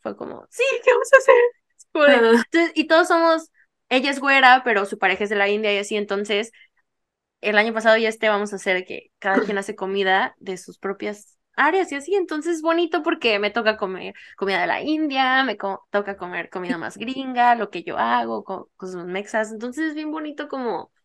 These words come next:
Speaker 1: esa conjunción de
Speaker 2: Sí, esas conexiones que vas creando, la verdad, son muy bonitas, y creo que en estas fechas se refuerzan un chingo más.
Speaker 1: Ujú.
Speaker 2: Muy
Speaker 1: Sí,
Speaker 2: Mm.
Speaker 1: güey.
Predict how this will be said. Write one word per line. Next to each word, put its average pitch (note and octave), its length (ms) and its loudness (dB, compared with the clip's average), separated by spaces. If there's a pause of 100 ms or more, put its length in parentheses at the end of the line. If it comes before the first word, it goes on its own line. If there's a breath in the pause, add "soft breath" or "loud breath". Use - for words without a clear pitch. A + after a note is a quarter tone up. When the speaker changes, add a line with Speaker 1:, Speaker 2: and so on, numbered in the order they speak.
(920)
Speaker 1:
esa G3+ 640 -6 (440)
conjunción F#3+ 880 -8
de - 520 -14
Speaker 2:
Sí, C#4 440 6
esas D#4+ 260 8
conexiones B3 600 10
que A3 100 10
vas G#3+ 220 10
creando, A3 400 10
la G#3 100 10
verdad, G#3+ 220 6
son A3 200 0
muy A3 100 6
bonitas, G3+ 460 2
y A3 60 -6
creo A#3 160 4
que B3 80 2
en A#3+ 60 0
estas A#3+ 260 0
fechas A#3+ 360 6
se G3+ 100 0
refuerzan G3 540 4
un G3 160 -8
chingo G3 340 0
más. F#3 320 -4 (680)
Speaker 1:
Ujú. F3+ 300 -12
Speaker 2:
Muy G3+ 260 4 (1900)
Speaker 1:
Sí, F#3 340 6
Speaker 2:
Mm. - 0 -
Speaker 1:
güey. - 520 -20